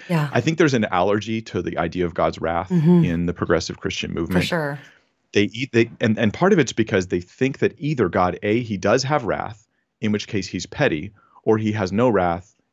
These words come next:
Speaker 2: in which case he's love. And they see these as, as, um, irreconcilable.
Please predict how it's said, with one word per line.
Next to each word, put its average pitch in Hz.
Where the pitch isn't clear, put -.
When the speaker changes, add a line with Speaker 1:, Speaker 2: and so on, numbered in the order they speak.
Speaker 2:
in 98
which 90
case 90
he's -
love. -
And 101
they 104
see 110
these 98
as, 87
as, 92
um, 78
irreconcilable. 104